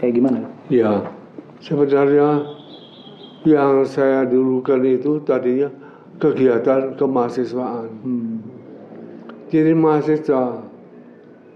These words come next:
Speaker 1: Hmm.
Speaker 2: mahasiswa mau bikin apa? Oh, Pak, mau bikin apa? Lomba, lomba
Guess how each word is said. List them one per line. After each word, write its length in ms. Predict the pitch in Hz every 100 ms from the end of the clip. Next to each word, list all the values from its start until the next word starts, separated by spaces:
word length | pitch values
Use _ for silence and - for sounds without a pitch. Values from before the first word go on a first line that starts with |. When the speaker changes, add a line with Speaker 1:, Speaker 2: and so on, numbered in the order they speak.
| -
Speaker 1:
Hmm. 160 | 131 120 147
Speaker 2:
mahasiswa 400 | 160 147 - 170
mau 240 | 170 156 151
bikin 240 | 139 139
apa? 320 | 143 127 120 - - - - - - - -
Oh, 160 | 160
Pak, 240 | 151 160 147 - - - - - - - 151
mau 180 | 156 151
bikin 560 | 139 135 147 135 123 - - - - - - - 131 - 135 131 135 - - - - - - - - - - -
apa? 400 | 147 151 151 151 - - 156
Lomba, 720 | 151 147 139 139 131 117 - - - - -
lomba 440 | 151 151 135 139